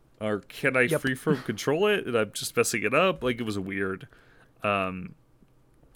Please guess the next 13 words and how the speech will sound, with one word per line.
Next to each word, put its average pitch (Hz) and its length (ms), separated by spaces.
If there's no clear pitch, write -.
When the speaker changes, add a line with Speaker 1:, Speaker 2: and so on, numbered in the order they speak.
Speaker 1:
yeah, 117 360
anyway, 151 280
I'm 190 180
not 262 280
done 107 260
with 113 120
the 123 60
game. 113 260
I'm 110 80
gonna 107 180
keep - 180
trying 98 380
it. 104 200